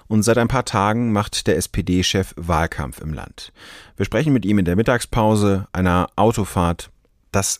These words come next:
hört man während des Gesprächs auch stellenweise. Herr Klingbeil, der amerikanische Präsident Joe Biden schätzt die Gefahr einer atomaren Konfrontation so hoch ein wie seit der Kuba-Krise nicht mehr, also seit sechzig Jahren.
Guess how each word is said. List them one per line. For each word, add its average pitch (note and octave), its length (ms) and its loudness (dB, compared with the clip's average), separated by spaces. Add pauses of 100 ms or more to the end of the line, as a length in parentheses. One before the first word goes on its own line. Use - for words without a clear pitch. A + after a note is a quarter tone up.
hört A#2 240 2
man G#2+ 200 4
während F#2 200 2
des F2+ 140 -4
Gesprächs - 520 -4
auch - 120 -8
stellenweise. - 640 -4 (640)
Herr A#2+ 120 -2
Klingbeil, A2+ 440 2 (160)
der F#2+ 240 0
amerikanische B2 460 0
Präsident A2 540 -2
Joe G#2 160 0
Biden A2+ 440 -2
schätzt - 320 -6
die G#2+ 60 -4
Gefahr G#2+ 460 -4
einer G2 220 -2
atomaren G2+ 520 -2
Konfrontation G2+ 880 -4
so A2 160 -6
hoch C#3 300 -4
ein A#2+ 340 -2
wie A2+ 80 -2
seit G2+ 320 -4
der F#2+ 60 -4
Kuba-Krise F#2 680 -2
nicht F2 220 -2
mehr, F#2 220 0
also F#2 240 -2 (420)
seit F#2+ 180 -4
sechzig - 320 -6
Jahren. F#2+ 320 -2